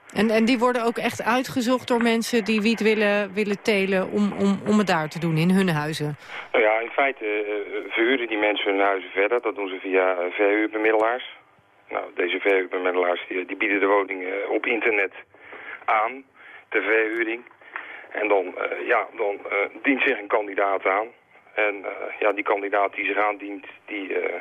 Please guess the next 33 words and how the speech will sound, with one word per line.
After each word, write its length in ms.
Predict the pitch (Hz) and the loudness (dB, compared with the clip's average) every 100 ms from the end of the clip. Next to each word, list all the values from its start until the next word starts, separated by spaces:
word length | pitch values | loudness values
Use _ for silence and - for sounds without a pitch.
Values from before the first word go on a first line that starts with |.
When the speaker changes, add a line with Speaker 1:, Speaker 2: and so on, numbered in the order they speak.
| - - | -10 -6
Speaker 2:
gebruikt 440 | 147 117 104 92 | -2 2 0 0
daar, 200 | 95 90 | -2 0
eh, 60 | 90 | -4
valse 680 | 87 - 120 104 - 95 90 | -6 0 0 0 -2 -2 -2
gegevens 540 | - 101 104 113 117 107 | -2 0 2 0 -2 -2
bij. 340 | 117 117 92 - - | 2 2 -2 -8 -4
Denkt 240 | 107 98 | -4 -4
u 100 | - | -10
aan, 280 | 98 90 90 | -10 -10 -10
eh, 60 | 87 | -10
valse 360 | - - - - | -4 -4 -4 -2
paspoorten, 640 | 101 101 - 101 92 - | 0 -2 -4 -6 -6 -8
valse 380 | - 98 90 95 | -4 -2 0 2
loonstroken. 720 | 101 104 - - 95 - - - - - - - - | 2 2 -2 -4 -4 -8 -10 -12 -20 -18 -16 -16 -6
Of 140 | - - | 0 2
de 80 | - | 2
gegevens 420 | 95 123 139 139 | 2 2 0 0
kloppen 280 | 156 143 123 | 0 0 -2
gewoon 260 | 101 90 | 0 0
niet. 180 | 95 113 - _ _ - - - - - | -2 -10 -16 _ _ -20 -20 -20 -20 -10
En 80 | 123 | 0
dan 100 | 123 | 0
krijgt 280 | - 104 - | 2 0 -2
een 100 | 101 | -2
eigenaar 460 | 104 98 95 95 | 0 0 -2 -4
gewoon 200 | 95 95 | -2 -2
te 100 | 90 | -2
maken 340 | 101 95 87 90 | 0 0 -2 -2
met 140 | 92 - | -2 -2
een, 100 | 98 | 0
eh, 160 | 98 98 | 0 0
dubieuze 480 | 127 110 104 95 | 0 2 4 2
huurder. 360 | 98 120 156 | 2 2 0